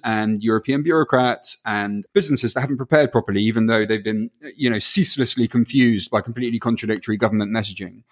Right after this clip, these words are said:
So I don't expect that it will improve things massively in that direction. However,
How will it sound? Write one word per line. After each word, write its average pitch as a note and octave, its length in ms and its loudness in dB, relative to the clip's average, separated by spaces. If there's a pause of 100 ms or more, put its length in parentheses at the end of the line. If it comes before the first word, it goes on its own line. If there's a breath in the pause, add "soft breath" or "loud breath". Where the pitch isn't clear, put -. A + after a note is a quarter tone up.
(320 loud breath)
So D3 220 4
I D3+ 80 4
don't E3 500 4
expect C#3 420 0
that C3 100 2
it C3 100 4
will B2 200 2
improve B2 460 0
things A#2 200 0
massively B2 600 2
in G#2 80 -2
that G2+ 160 -4
direction. G2+ 640 -8
However, G#2+ 580 2